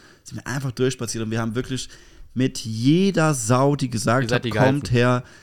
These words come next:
Speaker 1: macht eine Bierbong, macht das." Alter, wir haben alles in uns gebechert und die haben uns natürlich alles gegeben, so, "Nehmt, nehmt, nehmt." Das sind solche Ehrenmänner, die sind so, ähm, wie so, so freundlich und so, die wollen alles teilen, das war so nett da.
Speaker 2: Ja,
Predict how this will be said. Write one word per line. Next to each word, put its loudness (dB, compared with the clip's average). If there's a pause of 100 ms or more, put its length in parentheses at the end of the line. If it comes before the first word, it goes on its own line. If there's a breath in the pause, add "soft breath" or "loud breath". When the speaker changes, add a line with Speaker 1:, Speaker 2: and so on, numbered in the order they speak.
(160 loud breath)
Speaker 1:
macht 2
eine 4
Bierbong, 2 (280 loud breath)
macht -2
das." 0
Alter, -4
wir 2
haben 2 (120)
alles 0
in -2
uns -2
gebechert 0
und -6
die 0
haben 2
uns -2
natürlich -2
alles 0
gegeben, 4
so, -2
"Nehmt, 0
nehmt, 0
nehmt." 2
Das -8
sind -14
solche -4
Ehrenmänner, -2
die -6
sind -2
so, 0
ähm, 0 (640 soft breath)
wie -10
so, -6
so 0
freundlich -2
und -2
so, -6
die -4
wollen 0
alles 0
teilen, 0
das -6
war -4
so -2
nett 0
da. 2
Speaker 2:
Ja, -4